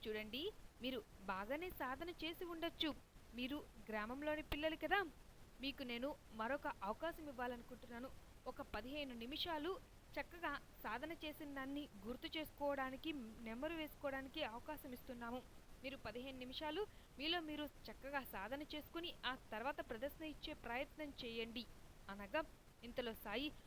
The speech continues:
"ఆ భగవంతుడు తప్పకుండా వీళ్ళకి వెన్ను తట్టి ముందుకు పంపిస్తారు, వీళ్ళకి విజయం వరించి తీరుతుంది,"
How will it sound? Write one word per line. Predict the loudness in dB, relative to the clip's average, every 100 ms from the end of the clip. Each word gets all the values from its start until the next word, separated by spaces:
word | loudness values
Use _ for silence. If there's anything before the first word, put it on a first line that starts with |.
| -6 0
"ఆ | 0
భగవంతుడు | 2 0 0 -2 -2 -2 -4
తప్పకుండా | -2 -6 -4 -4 -2 2 2 2 -6 -14 -2
వీళ్ళకి | 2 2 0 -4
వెన్ను | -2 -2 0
తట్టి | 0 0 -2
ముందుకు | -2 -4 -4 -2
పంపిస్తారు, | -4 -2 -4 2 4 4 0 -14 -14 -8
వీళ్ళకి | -2 0 0 -4
విజయం | -6 -2 0 0 -2
వరించి | 0 0 -2 -4
తీరుతుంది," | -4 -2 -2 -4 -6 -4 -6